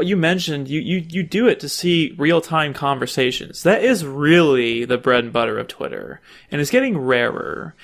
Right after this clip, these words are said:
And it is getting buffery. And it is getting kinda spammy.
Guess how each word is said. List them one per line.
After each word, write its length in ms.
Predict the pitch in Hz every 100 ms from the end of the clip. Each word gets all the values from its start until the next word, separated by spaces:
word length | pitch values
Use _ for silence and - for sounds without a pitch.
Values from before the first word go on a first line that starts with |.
| -
And 160 | - 160
it 60 | 185
is 100 | 196
getting 300 | 196 160 123
buffery. 840 | 156 135 - 135 120 110 107 117
And 140 | 139
it 100 | 147
is 220 | 175 196 151
getting 640 | 135 120 120 117 117 120
kinda 240 | - 175 131
spammy. 580 | - - 65 - -